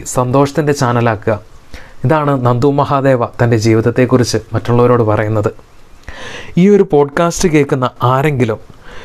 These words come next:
സ്വന്തം ജീവിതത്തെ പഴിക്കുന്നുണ്ടെങ്കിൽ, ജീവിത സാഹചര്യങ്ങളോർത്ത് പരിഭവപ്പെടുന്നുണ്ടെങ്കിൽ നേരെ Facebook എടുക്കുക. ക്യാൻസർ എന്ന ശരീരവേദന അല്ലെങ്കിൽ ക്യാൻസർ എന്ന രോഗാവസ്ഥ കാർന്ന് തിന്നുന്ന അവസ്ഥയിലും അതികഠിനമായ വേദനയിലും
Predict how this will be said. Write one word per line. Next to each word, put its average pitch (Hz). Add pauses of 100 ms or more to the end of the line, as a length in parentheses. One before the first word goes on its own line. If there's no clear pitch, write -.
(160)
സ്വന്തം 165
ജീവിതത്തെ 151
പഴിക്കുന്നുണ്ടെങ്കിൽ, 123 (460)
ജീവിത 147
സാഹചര്യങ്ങളോർത്ത് 143
പരിഭവപ്പെടുന്നുണ്ടെങ്കിൽ 117 (540)
നേരെ 139
Facebook 135
എടുക്കുക. 120 (680)
ക്യാൻസർ 156 (160)
എന്ന 139
ശരീരവേദന 135 (520)
അല്ലെങ്കിൽ 139
ക്യാൻസർ 147
എന്ന 139
രോഗാവസ്ഥ 127 (840)
കാർന്ന് 165
തിന്നുന്ന 147
അവസ്ഥയിലും 127 (220)
അതികഠിനമായ 147
വേദനയിലും 127